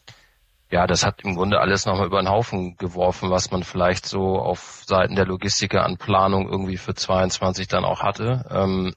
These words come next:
<clears throat> ich glaub, viele der anderen Themen, die wir heute noch besprechen werden, haben auch irgendwo damit zu tun,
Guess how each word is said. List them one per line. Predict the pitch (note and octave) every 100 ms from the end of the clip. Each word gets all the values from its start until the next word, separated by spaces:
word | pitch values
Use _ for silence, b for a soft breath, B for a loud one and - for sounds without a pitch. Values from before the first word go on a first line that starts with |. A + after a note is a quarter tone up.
| _
<clears throat> | -
ich | - - - -
glaub, | G2 F#2+
viele | - A2 G2
der | F#2
anderen | G2 G#2 G#2
Themen, | - G2+
die | G2 F#2+
wir |
heute | F#2+ G2
noch | G2 F#2
besprechen | G2 - G2 G2 F#2+
werden, | F#2+ F#2+ F#2+ F#2 _ _ _ _ _ _ _ - - B B B B
haben | - F#2 G2
auch | - G#2+
irgendwo | - G2+ G2
damit | G2 F#2+ G#2 G#2
zu | -
tun, | - A2 A2+ C#3+